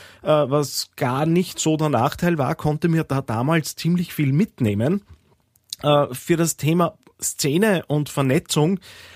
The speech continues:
war's auf jeden Fall wertvoll, äh, zumal dort eine Liste entstanden ist, äh, in der die österreichischen Podcasts gesammelt wurden. Äh, das ist natürlich keine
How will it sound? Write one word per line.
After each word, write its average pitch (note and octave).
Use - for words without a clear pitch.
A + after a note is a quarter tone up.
war's B2
auf D3
jeden D#3
Fall C#3+
wertvoll, D#3
äh, D3+
zumal C#3+
dort D3
eine D#3
Liste F3
entstanden A2+
ist, D#3+
äh, D3+
in D#3
der C3
die F3
österreichischen D3
Podcasts A#2+
gesammelt A2
wurden. G2+
Äh, C#3+
das D3
ist F#3
natürlich G3
keine C#3+